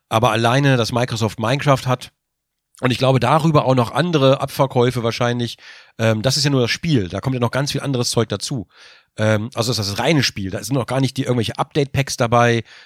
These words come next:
da ist noch gar nicht irgendwelche, ich weiß gar nicht, was Microsoft verkauft alles bei Minecraft, das kann ich dir gar nicht sagen. Haben die, die haben einen Store, aber in dem Store selber haben die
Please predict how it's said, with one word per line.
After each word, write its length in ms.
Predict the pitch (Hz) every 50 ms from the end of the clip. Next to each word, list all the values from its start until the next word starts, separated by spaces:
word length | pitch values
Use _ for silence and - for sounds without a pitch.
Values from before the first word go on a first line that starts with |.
| _ -
da 100 | - 110
ist 80 | 104 120
noch 120 | 120 107
gar 120 | - 113
nicht 100 | 113 110
irgendwelche, 300 | - 127 120 117 107 110
ich 100 | 107 -
weiß 160 | 113 117 120 -
gar 80 | 120
nicht, 80 | 113 101
was 140 | 107 104 98
Microsoft 480 | 107 110 120 - 113 101 107 98 -
verkauft 460 | - 98 - - 147 175 147 - -
alles 180 | - 92 92 -
bei 100 | - 90
Minecraft, 380 | 87 85 85 87 - 92 - -
das 100 | 92 -
kann 140 | - 123
ich 80 | 127 -
dir 140 | - 107 -
gar 280 | - 95 90 101 104
nicht 160 | 123 139 117 -
sagen. 460 | - 131 123 127 120 104 113 139 - _ - - - _ _ _ _ _ _ _
Haben 160 | - 110 127
die, 260 | 123 120 107 101 104 - _
die 140 | - - 101
haben 80 | 104
einen 80 | 107 101
Store, 560 | - - - - 107 101 120 156 185 202 208 _ _ _ _ _ _ _ _ _ _ _ -
aber 140 | - 107 113
in 80 | 123
dem 80 | 123 117
Store 340 | - - - 120 135 160 147
selber 340 | 127 135 147 156 151 143
haben 240 | 135 135 135 135 131
die 560 | 123 127 127 127 127 127 127 123 123 123 120